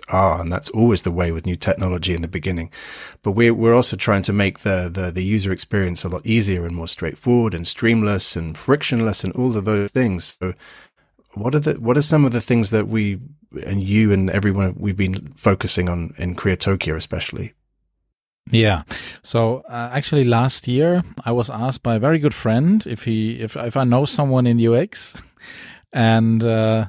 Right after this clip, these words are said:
Speaker 2: I said, "Yeah, I know someone. It's me." And, uh, you say, "Well, d-, don't you wanna work, uh, on a blockchain project?" And, uh, I actually said, "Yeah, why not?" Because I, I,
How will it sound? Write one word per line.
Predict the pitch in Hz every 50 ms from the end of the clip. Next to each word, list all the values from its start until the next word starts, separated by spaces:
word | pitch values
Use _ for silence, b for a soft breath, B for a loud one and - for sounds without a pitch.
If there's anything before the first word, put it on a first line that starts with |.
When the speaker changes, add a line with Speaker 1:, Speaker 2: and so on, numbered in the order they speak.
| - B B B B B B B
Speaker 2:
I | 123
said, | 117 - 131 123 117
"Yeah, | 127 160 160
I | 135 135 131
know | 131 131 135 151
someone. | - - 120 110 113 117 123 131
It's | 123 113 - -
me." | 135 139 120 143 175 - B B B B B B B B _ -
And, | 110 107 107 110 113 113 117 113 110 - -
uh, | 131
you | 117 113 113 113 117 113
say, | - 127 123 123 131 143
"Well, | 165 151 123
d-, | 113 - - -
don't | - 127 143 139
you | 156
wanna | 143 151 143 139
work, | 127 135 143 147 139 -
uh, | 170 147 131 131 131 131 127 123 127 123
on | - 120 123
a | 113 110 - _ -
blockchain | 117 147 - - - - 127 117 104 101
project?" | - 107 95 95 82 82 85 82 80 - - -
And, | - 95 95 98 104
uh, | 107 104 101 104 107
I | 107 120
actually | 127 143 156 - - - 151 139 127
said, | - - - 135 131 127 127 127 127 123 123 - -
"Yeah, | 131 127 127 156 214 214
why | 170 135 127 120
not?" | 120 135 151 202 - -
Because | - 139 - - 123 120 123 117 - -
I, | 120 113 113 113
I, | 127 110 110 113